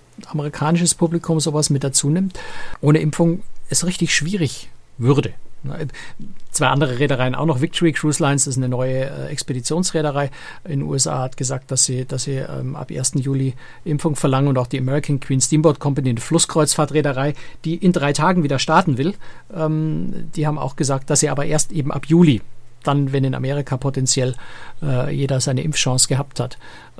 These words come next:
äh, Impfungen vorschreiben wollen. Also es sind schon einige da, die gesagt haben, Impfpflicht. Es sind auch andere, wie zum Beispiel tui Cruises, die klar gesagt hat, sie haben nicht vor,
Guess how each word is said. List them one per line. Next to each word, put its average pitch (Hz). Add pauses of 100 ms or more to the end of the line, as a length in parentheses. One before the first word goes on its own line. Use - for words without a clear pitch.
äh, 135
Impfungen 139
vorschreiben 123
wollen. 113 (180)
Also 151
es 160
sind 233
schon 226
einige 185
da, 165
die 175
gesagt 165
haben, 165
Impfpflicht. - (520)
Es -
sind 180
auch 180
andere, 185
wie 165
zum -
Beispiel 147
tui 233
Cruises, 196
die 170
klar 147
gesagt 160
hat, - (320)
sie -
haben 135
nicht 180
vor, 208